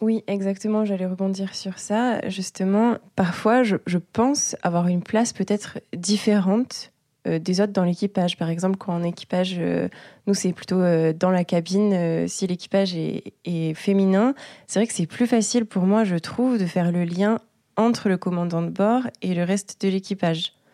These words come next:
je pense. Est-ce que toi, tu penses que tu avais une place différente dans l'équipage parce que tu étais une femme ou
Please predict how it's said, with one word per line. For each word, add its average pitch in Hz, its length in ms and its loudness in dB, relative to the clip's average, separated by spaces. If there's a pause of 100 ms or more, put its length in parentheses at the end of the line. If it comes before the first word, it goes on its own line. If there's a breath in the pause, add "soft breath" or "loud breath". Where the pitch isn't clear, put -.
(400 soft breath)
je 185 160 -2
pense. 170 400 -4
Est-ce 185 160 0
que - 100 -2
toi, 233 380 0
tu - 160 -12
penses 247 320 0
que 208 100 -2
tu - 160 -8
avais 175 200 2
une 214 120 2
place 185 320 -2
différente 190 680 0 (420 loud breath)
dans 190 140 2
l'équipage 196 640 0
parce 208 220 -2
que - 80 0
tu - 180 -4
étais 196 220 -2
une 180 120 0
femme 226 420 0 (580 loud breath)
ou 87 260 -4